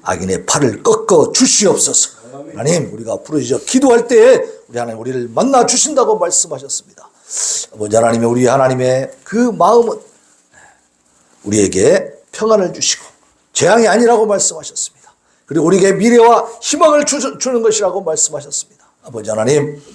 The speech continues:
하나님이 없다고 하는 사상을 가지고 이 대한민국을 무너뜨리려고 하는 이 사-, 이 악한 무리들, 아버지 하나님, 우리의 기도를 통해서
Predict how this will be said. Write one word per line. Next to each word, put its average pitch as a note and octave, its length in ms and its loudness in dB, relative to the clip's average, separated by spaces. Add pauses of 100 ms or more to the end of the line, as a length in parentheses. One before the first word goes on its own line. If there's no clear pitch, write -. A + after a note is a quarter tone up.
(320)
하나님이 G#3+ 320 4
없다고 A#3+ 340 4
하는 C#4 160 6
사상을 C#4+ 440 4
가지고 G3 580 -4 (180)
이 D#3 180 -10
대한민국을 C3+ 520 -8
무너뜨리려고 E4+ 560 4
하는 C#4 240 4
이 B3+ 60 -2
사-, - 280 -2 (320)
이 F#3+ 220 -10
악한 D#3 360 -4
무리들, C3+ 800 0
아버지 - 300 -10
하나님, B2+ 500 -2 (320)
우리의 G#2 220 -8
기도를 A2+ 300 -10
통해서 B2+ 800 0